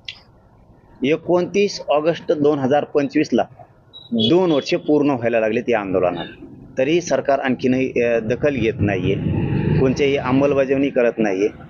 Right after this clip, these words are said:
म्हणून आम्ही असा निर्णय घेतलाय की हे हल्ला आहे, आता लगेच घ्यायचा होता, परंतु, अ, हा प्रचंड भ्याड हल्ला झाला,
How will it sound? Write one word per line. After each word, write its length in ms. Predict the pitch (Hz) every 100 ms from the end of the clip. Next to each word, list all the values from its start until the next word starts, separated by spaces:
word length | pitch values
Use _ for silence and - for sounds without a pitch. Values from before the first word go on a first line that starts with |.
| - -
म्हणून 220 | 151 170
आम्ही 180 | 156 156
असा 200 | 143 151
निर्णय 360 | 143 139 160
घेतलाय 300 | 139 123 104
की 340 | 92 - - 143
हे 220 | - 139 -
हल्ला 240 | 120 139
आहे, 100 | 117
आता 200 | 98 131
लगेच 300 | 135 139 165
घ्यायचा 280 | 127 120 131
होता, 200 | 104 101 - - _ _ _ - _
परंतु, 540 | 127 127 147 135 - 123
अ, 180 | 120 107
हा 120 | 120
प्रचंड 440 | - 120 127 131
भ्याड 260 | 123 113 120
हल्ला 260 | 107 113 117
झाला, 240 | 98